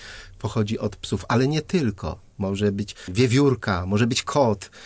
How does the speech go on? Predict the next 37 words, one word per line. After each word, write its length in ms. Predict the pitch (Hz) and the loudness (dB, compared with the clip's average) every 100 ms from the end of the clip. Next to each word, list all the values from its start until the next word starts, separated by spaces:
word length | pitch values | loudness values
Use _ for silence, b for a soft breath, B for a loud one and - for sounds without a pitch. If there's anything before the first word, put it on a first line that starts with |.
| B - | B -12
W 100 | - | -2
każdym 420 | 143 123 110 107 | 0 2 2 4
razie 280 | 117 113 107 | 4 2 0
to 120 | 113 | 2
jest 220 | 113 - | 2 2
jedno. 360 | 117 110 87 90 | 2 4 2 2
Natomiast 520 | 107 151 143 123 127 | 0 2 0 0 0
jeżeli 260 | 117 123 117 | -2 -2 -2
chodzi 280 | 123 113 | -2 0
o 60 | 110 | 0
te 160 | 104 98 | 0 -4
kleszcze, 580 | 123 131 - - 143 - B B B B | 0 0 0 -2 -4 -4 B B B B
no 100 | 123 | 0
to 240 | 120 117 - 107 | 4 2 2 -4
ja 340 | 107 113 120 123 | 0 2 2 0
osobiście 680 | 113 - 98 104 107 - 117 | -2 0 0 -2 -4 -2 -2
widziałem 440 | 92 87 95 104 101 | 0 -2 -2 0 -2
kleszcze 480 | - 90 - - 87 | -2 -4 -4 -4 -6
w 100 | 87 | -4
grudniu. 520 | 95 107 92 87 80 - | 0 0 0 -4 -4 -6
Tak, 420 | - 113 110 - - | -2 0 0 -4 -6
osobiście 760 | 104 - 90 101 131 - 147 127 | -4 -2 -2 0 0 0 0 0
widziałem 580 | 95 92 107 107 110 104 | 0 0 2 4 4 2
kleszcze 500 | - 107 104 - 87 | 2 0 0 -4 -8
w 100 | 82 | -4
grudniu, 480 | 104 120 120 131 - | -2 0 0 -2 -2
właściwie 320 | 90 - 98 90 | -8 -6 -6 -6
kleszcza 400 | - 92 - - | -8 -8 -6 -6
na 140 | 98 92 | -6 -2
moim 320 | 101 95 87 | 0 0 -4
kocie, 500 | - 104 98 127 143 _ | 0 0 2 -2 -4 _
tak, 320 | - 92 120 - B B | -2 0 0 -6 B B
w 80 | 98 | 0
grudniu, 300 | 113 113 117 | 2 4 4
co 100 | 123 | 2
jest 200 | 113 - | 2 4
niespoty-, 580 | 117 123 - 117 - | 4 4 0 -4 -4